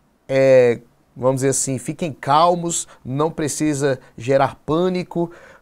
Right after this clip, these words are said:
faça uma boa preparação com calma, com consciência, com estratégia, que com certeza até o dia da prova vai tá tudo ok. Então, dia nove do dez, nós temos provas tanto de manhã quanto à tarde, beleza, gente? Depois dá uma analisada no edital,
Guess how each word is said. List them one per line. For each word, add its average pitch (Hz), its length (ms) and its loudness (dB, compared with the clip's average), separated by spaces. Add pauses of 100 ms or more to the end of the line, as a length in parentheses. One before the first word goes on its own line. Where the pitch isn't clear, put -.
faça - 560 0
uma 165 180 0
boa 147 320 2
preparação 156 760 -2
com 135 280 -8
calma, 165 520 2
com 135 160 -10
consciência, 139 880 -4
com 139 180 -8
estratégia, 151 1040 -4 (160)
que 156 140 -8
com 170 200 -2
certeza 160 480 -4
até 151 140 -2
o 160 80 2
dia 156 160 -2
da 151 100 0
prova 147 380 0
vai 143 160 0
tá 143 160 -2
tudo 170 380 -6
ok. 113 380 -4 (220)
Então, 185 280 0
dia 190 180 0
nove 208 220 0
do 202 100 -4
dez, 156 400 0 (240)
nós 165 160 0
temos 180 240 -2
provas 165 400 2
tanto 196 280 -6
de 170 100 -6
manhã 170 300 0
quanto 170 240 -4
à 190 60 -4
tarde, 113 460 2
beleza, 139 420 0
gente? 117 180 -6
Depois 139 340 -4
dá 160 100 4
uma 165 80 2
analisada 147 580 -2
no 147 120 -6
edital, 139 640 -2